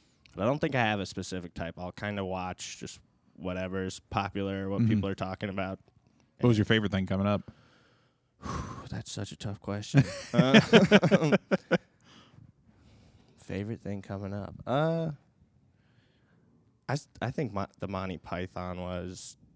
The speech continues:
Speaker 1: probably my all-time favorite.
Speaker 2: Yeah. Like the, the Flying Circus, the show, or, or,
Speaker 1: No,
Speaker 2: uh,
Speaker 1: the,
Speaker 2: or the
Speaker 1: uh,
Speaker 2: movies?
Speaker 1: the movies.
Speaker 2: Movies, yeah.
Speaker 1: Um, well, specifically the King Arthur.
Speaker 2: The Holy Grail?
Speaker 1: Yeah. The
Speaker 2: Yeah.
Speaker 1: Monty Python and the Holy Grail. That's it.
Speaker 2: That one's amazing.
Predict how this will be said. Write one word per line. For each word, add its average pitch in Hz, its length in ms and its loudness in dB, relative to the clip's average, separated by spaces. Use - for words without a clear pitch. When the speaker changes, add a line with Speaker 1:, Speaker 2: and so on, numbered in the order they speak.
Speaker 1:
probably 98 480 -2
my 90 200 -8
all-time 92 540 -6
favorite. 98 680 -4
Speaker 2:
Yeah. 107 240 4
Like 113 120 4
the, 104 340 4
the 104 400 2
Flying 113 260 4
Circus, 139 340 4
the 113 100 4
show, 135 280 6
or, 107 240 6
or, 101 360 6
Speaker 1:
No, 135 200 8
Speaker 2:
uh, 110 80 4
Speaker 1:
the, 113 80 4
Speaker 2:
or 104 140 4
the 95 80 4
Speaker 1:
uh, 104 60 4
Speaker 2:
movies? 95 480 2
Speaker 1:
the 113 80 0
movies. 92 480 -2
Speaker 2:
Movies, 98 320 2
yeah. 90 140 0
Speaker 1:
Um, - 180 -6
well, 127 120 4
specifically 110 960 2
the 95 260 0
King 98 240 -4
Arthur. 95 500 -6
Speaker 2:
The 113 120 4
Holy 101 200 4
Grail? 101 240 4
Speaker 1:
Yeah. 107 360 -4
The 220 100 2
Speaker 2:
Yeah. - 200 2
Speaker 1:
Monty 110 240 -2
Python 113 400 -2
and 117 100 -4
the 117 80 -4
Holy - 220 -4
Grail. - 280 -10
That's - 220 -14
it. - 120 -16
Speaker 2:
That 65 80 -2
one's 85 160 -2
amazing. 92 440 0